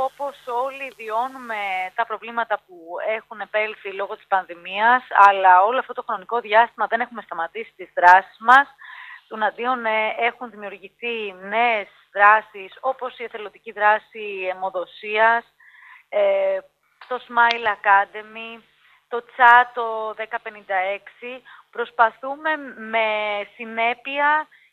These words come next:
και αποτελεσματικότητα να είμαστε δίπλα στις οικογένειες και στα παιδιά που στηρίζουμε, κάτι που κάνουμε όλα αυτά τα είκοσι έξι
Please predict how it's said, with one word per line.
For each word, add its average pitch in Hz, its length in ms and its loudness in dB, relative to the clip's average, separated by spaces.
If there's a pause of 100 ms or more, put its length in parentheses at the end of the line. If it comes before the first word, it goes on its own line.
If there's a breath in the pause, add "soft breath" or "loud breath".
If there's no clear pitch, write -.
και 254 80 -2
αποτελεσματικότητα 214 1400 -4
να 233 160 -4
είμαστε 277 420 -8
δίπλα 208 580 -6 (500 loud breath)
στις 226 220 -16
οικογένειες 247 560 -4
και - 80 -12
στα 214 120 -4
παιδιά 226 460 4
που 233 80 -16
στηρίζουμε, 214 600 -10 (180)
κάτι 247 280 0
που - 80 -20
κάνουμε 254 480 0
όλα 262 260 2
αυτά 233 160 -8
τα 247 80 -10
είκοσι 202 380 -14
έξι - 340 -10